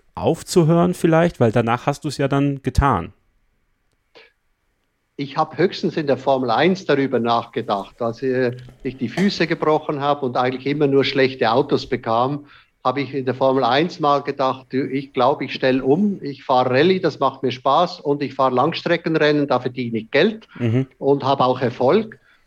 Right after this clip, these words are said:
Speaker 2: Und die Formel eins, die kann mich mal. Das hab ich ein paar Mal überlegt. Auf der anderen Seite, wenn du natürlich die Möglichkeit hast, Formel eins zu fahren, dann macht man das. Das, das lässt man nicht,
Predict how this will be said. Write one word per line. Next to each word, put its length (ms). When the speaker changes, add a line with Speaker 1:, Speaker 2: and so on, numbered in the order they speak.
Speaker 2:
Und 340
die 80
Formel 380
eins, 360
die 120
kann 220
mich 200
mal. 280
Das 180
hab 140
ich 100
ein 100
paar 220
Mal 240
überlegt. 580
Auf 140
der 120
anderen 280
Seite, 420
wenn 100
du 60
natürlich 200
die 80
Möglichkeit 480
hast, 200
Formel 280
eins 220
zu 120
fahren, 400
dann 160
macht 300
man 140
das. 280
Das, 220
das 200
lässt 280
man 100
nicht, 220